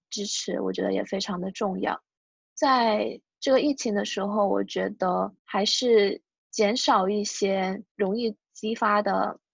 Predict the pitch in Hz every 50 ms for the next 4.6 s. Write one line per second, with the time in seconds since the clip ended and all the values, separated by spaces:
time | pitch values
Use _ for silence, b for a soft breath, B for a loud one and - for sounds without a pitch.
0 | _ _ _ _ - - - 196 196 - - - 240 226 214 196 196 190 190 -
1 | - 196 - 196 202 202 208 202 202 190 185 185 185 180 - - B B B B
2 | B B _ - 208 180 170 190 - 208 226 220 214 202 202 196 202 202 185 185
3 | 190 - - - - 233 226 214 208 202 196 196 202 190 190 - - - 185 190
4 | 190 190 196 185 185 185 185 185 - - - -